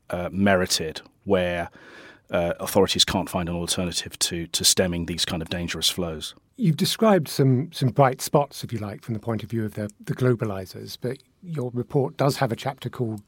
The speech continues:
Speaker 2: Saving Globalization, implying that the project is under some sort of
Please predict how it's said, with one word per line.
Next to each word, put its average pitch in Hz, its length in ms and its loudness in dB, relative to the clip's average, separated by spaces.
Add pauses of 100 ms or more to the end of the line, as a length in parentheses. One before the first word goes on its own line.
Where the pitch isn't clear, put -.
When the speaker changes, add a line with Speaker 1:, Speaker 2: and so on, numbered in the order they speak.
(120)
Speaker 2:
Saving 131 500 4
Globalization, 113 840 -2
implying 113 720 -4 (360)
that 120 120 -4
the 110 80 -2
project 123 500 0
is 117 100 -2
under 120 300 -2 (320)
some 131 260 4
sort 120 160 0
of 104 160 -6